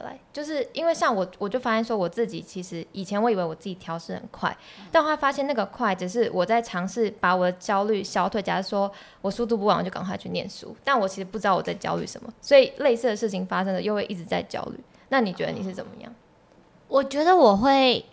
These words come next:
Speaker 2: 我很，因为，哦，因为我很喜欢认识自己啊，所以我常常问自己，或是我每天都在觉察我自己的状态，然后所以我通常不会，哦，我不会逼自己要赶快好起来，或是赶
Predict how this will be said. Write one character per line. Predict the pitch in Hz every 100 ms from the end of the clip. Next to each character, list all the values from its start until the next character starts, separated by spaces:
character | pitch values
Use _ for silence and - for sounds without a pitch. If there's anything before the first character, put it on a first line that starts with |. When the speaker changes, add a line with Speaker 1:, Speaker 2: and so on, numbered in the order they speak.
| _ _
Speaker 2:
我 | 202 277
很， | 277 - -
因 | 285
为， | 349
哦， | 262
因 | 269
为 | 330
我 |
很 | 269
喜 | 247
欢 | 220 208 - -
认 | 240
识 | 226 226
自 | 233
己 | - 143
啊， | 127 226
所 | 247
以 |
我 | 226
常 | 196 190
常 | 185 185 190
问 | 208 180
自 | 170
己， | 180 190
或 | 240
是 | 269
我 | 240 190
每 | 190 170
天 | 208
都 | 208
在 | 214
觉 | - 156
察 | 170 202
我 | 120
自 | 180
己 |
的 | -
状 | - - -
态， | - 107 - - - - -
然 | 185
后 | 202
所 | 202 208
以 | 190
我 | 180 143 - _ -
通 | 226 226 233
常 | - 131 - - 175
不 | 180 185
会， | 196 214 185 165 -
哦， | - 226
我 | 220
不 | 240
会 | 320 262
逼 | 254 269
自 | 294
己 | 190 180
要 | 202
赶 | 185 151
快 | - 202
好 | - -
起 | - -
来， | 113 165
或 | 190
是 | 202
赶 | 208